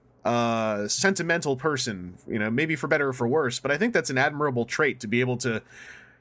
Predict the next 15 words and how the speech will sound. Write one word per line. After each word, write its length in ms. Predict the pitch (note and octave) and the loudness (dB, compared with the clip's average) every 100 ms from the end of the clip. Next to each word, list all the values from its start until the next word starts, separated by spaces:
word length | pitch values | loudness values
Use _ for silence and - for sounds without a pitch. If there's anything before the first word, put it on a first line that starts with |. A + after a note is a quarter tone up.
| _ _ | _ _
you 80 | D3 | 2
know, 140 | C3+ B2+ | 2 4
have 200 | E3+ E3+ | 4 4
such 840 | - - G3 G3+ - - - - - | 2 2 4 2 0 -2 -2 -6 -12
huge 640 | - - F#3 B3 B3 F3 | -10 0 4 6 4 2
amounts 300 | F3 F3 E3+ | 2 0 0
of 80 | C#3+ | -2
memories 460 | D3+ D#3 B2+ A#2+ | 0 2 2 0
tied 340 | - C3+ C3 B2+ | 0 2 2 2
to 160 | C#3 | 0
what 160 | B2+ C3 | 2 2
is 220 | C3+ A#2+ | 0 -2
technically 480 | - D3 B2+ B2 A#2 | -4 -4 -2 0 0
an 100 | A2+ | 2
object, 640 | A#2 A2 G2 E2 - - | 0 0 -4 -8 -10 -14